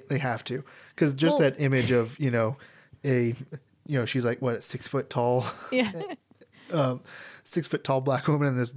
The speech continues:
Speaker 1: little nerdy white dude
Speaker 2: <laughs>
Speaker 1: who, you know, and then who, one of her biggest things that she, you know, 'cause she got a lot of attention from it too. You know, Leslie Jones is great, by the way. She's, like, the,
Speaker 2: Yeah.
Speaker 1: her, her Twitter is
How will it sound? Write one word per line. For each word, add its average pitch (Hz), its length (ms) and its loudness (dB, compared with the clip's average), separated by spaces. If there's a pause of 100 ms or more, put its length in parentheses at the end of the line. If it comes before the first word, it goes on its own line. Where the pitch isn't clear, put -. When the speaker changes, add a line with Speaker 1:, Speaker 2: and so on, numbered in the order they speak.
Speaker 1:
little 127 240 2
nerdy 120 500 0 (180)
white 135 300 -2
dude 147 360 2
Speaker 2:
<laughs> - 40 0 (1700)
Speaker 1:
who, 147 140 2 (100)
you 170 220 -4
know, 139 100 4
and 123 100 2
then 127 200 -2
who, 131 260 2
one 131 220 2
of 127 100 -2
her 160 120 4
biggest 127 360 2
things 117 300 -4
that 135 120 -4
she, 190 220 -2
you 196 140 -2
know, 196 80 -4
'cause - 180 -2
she 214 100 -2
got 208 140 0
a - 20 -4
lot 117 140 -6
of 117 80 -4
attention 120 360 -4
from 113 180 -4
it - 100 -14
too. 151 240 0 (400)
You 143 80 -4
know, 143 40 0
Leslie 151 220 4
Jones 120 240 0
is - 80 -10
great, - 280 -8
by - 80 -20
the 82 60 -16
way. - 80 -16
She's, 123 180 -8
like, 117 120 -8 (220)
the, - 180 -12
Speaker 2:
Yeah. - 120 -6 (320)
Speaker 1:
her, 143 220 0
her 147 100 0
Twitter 117 380 0
is 117 380 -6